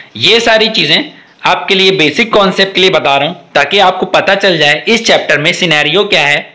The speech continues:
आपका mind makeup हो जाए। फिर हम आपको graph method से, ठीक है, बाकी सारी चीज़ें mod method से जो बताएंगे वो आपके लिए easy understand होंगी। तो वही चीज़ होता है क्या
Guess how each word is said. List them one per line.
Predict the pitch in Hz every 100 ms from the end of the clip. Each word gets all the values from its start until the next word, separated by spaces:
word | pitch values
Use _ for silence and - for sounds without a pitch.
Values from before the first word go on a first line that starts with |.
| -
आपका | 139 -
mind | 147 139 196
makeup | 202 202 196
हो | 175
जाए। | 139 143 - - - -
फिर | 226
हम | 226
आपको | 208 202 196
graph | 147 143
method | 180 175 185 185
से, | - 190 190 - _ _ _
ठीक | 147 143
है, | 180 -
बाकी | 107 131 220
सारी | 214 190 196
चीज़ें | 185 180
mod | 135 131 147
method | 151 151 170
से | 170
जो | 139 139
बताएंगे | 131 117 131 165
वो | 170 123
आपके | 127 127 -
लिए | 135 185 180
easy | 180 226 254
understand | 147 151 160 156 156 151
होंगी। | 131 120 127 113 - -
तो | 156
वही | 170 233
चीज़ | 226 240 226
होता | 202 190
है | 170
क्या | 170 175 202